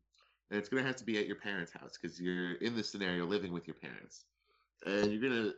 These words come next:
get them used to having a dog, but you're gonna take care of the dog mostly. So that way they don't have to interact with it too much. And you're gonna get a nice big cage. And then one day, you're just gonna get rid of the dog,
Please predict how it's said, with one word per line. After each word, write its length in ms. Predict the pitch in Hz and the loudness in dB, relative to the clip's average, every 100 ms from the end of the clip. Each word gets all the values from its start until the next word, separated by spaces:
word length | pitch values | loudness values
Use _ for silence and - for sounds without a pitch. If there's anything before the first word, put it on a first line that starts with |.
| 90 | -6
get 120 | 151 | -6
them 120 | 147 123 | -4 -4
used 240 | 95 - | -4 -4
to 60 | 92 | -4
having 260 | 95 92 | -2 -2
a 60 | 87 | -6
dog, 360 | 82 76 78 - | -4 -2 -4 -4
but 160 | 92 82 | -4 0
you're 200 | 110 123 | 0 2
gonna 180 | 131 101 | 0 -2
take 240 | - - | -4 -4
care 160 | 101 92 | 0 0
of 100 | 87 | -2
the 100 | 82 | -8
dog 340 | 80 87 78 73 | -2 0 -2 -4
mostly. 500 | 78 80 - - - - _ _ _ _ | -6 -6 -6 -12 -18 -20 _ _ _ _
So 120 | 98 | 0
that 160 | 110 | 2
way 80 | 107 | 4
they 120 | 101 101 | 2 2
don't 140 | 98 | 0
have 120 | 92 | -2
to 100 | 90 | -4
interact 320 | 87 87 82 | -2 -2 -2
with 100 | - | -6
it 100 | 71 | -12
too 140 | - - | -8 -10
much. 360 | - - - - _ _ _ _ _ | -10 -14 -16 -16 _ _ _ _ _
And 80 | 120 | -4
you're 80 | 131 | 0
gonna 100 | 139 | 2
get 100 | 131 | 2
a 100 | 107 | 2
nice 260 | 120 147 - - _ _ | 0 0 -2 -18 _ _
big 400 | 117 113 98 - | 4 4 2 -8
cage. 460 | - 95 78 65 | -6 -2 -2 -4
And 80 | 98 | -4
then 160 | 101 92 | -4 -2
one 260 | 107 135 | -2 -2
day, 320 | 147 156 175 180 _ _ _ _ | -2 -2 -2 -6 _ _ _ _
you're 120 | 101 107 | -2 -2
just 160 | - | -2
gonna 380 | 107 95 82 78 - - - | -4 -2 0 -2 -8 -16 2
get 140 | 117 | 2
rid 100 | 120 | 4
of 60 | 123 | 2
the 40 | 123 | 2
dog, 320 | 135 131 | 2 2